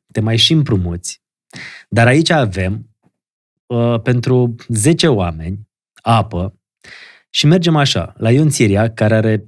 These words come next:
două miliarde. Și spunem: „Nea Ion, îți dăm o gură de apă de asta,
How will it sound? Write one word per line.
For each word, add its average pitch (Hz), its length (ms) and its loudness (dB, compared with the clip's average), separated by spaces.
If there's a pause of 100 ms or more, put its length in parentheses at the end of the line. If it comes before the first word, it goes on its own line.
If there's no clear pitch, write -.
două 101 260 0
miliarde. 90 720 -4
Și - 160 -4
spunem: 147 320 0
„Nea 156 140 2
Ion, 226 380 -2 (380)
îți 117 220 2
dăm 208 320 0
o 135 140 0
gură 175 280 2
de 123 120 -2
apă 113 260 -4
de 95 120 -8
asta, 104 440 -8